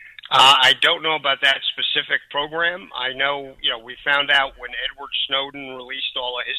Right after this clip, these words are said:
stuff that, uh, the po-, programs that everybody in government thought were good to go and, uh, were okay because they had the, um,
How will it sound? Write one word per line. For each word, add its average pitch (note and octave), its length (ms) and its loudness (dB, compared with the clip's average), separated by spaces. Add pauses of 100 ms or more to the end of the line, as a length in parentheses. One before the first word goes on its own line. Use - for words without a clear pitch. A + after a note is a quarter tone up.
(120)
stuff D3 260 -4 (760)
that, B2 200 4 (480)
uh, A#2+ 300 0 (600)
the B2+ 220 -4 (420)
po-, - 300 -2
programs D3 720 2
that B2+ 200 2 (920)
everybody D3 460 0
in B2+ 80 -8
government C#3+ 540 -4
thought B2+ 260 0 (380)
were B2 140 -14
good C#3 240 -2
to - 80 -2
go C3+ 360 2 (480)
and, B2 340 -6
uh, A#2+ 200 0 (100)
were B2 240 -12
okay D3+ 640 2
because B2 400 -12
they B2+ 180 -4
had C3 220 4 (140)
the, - 840 -14
um, A2 380 -4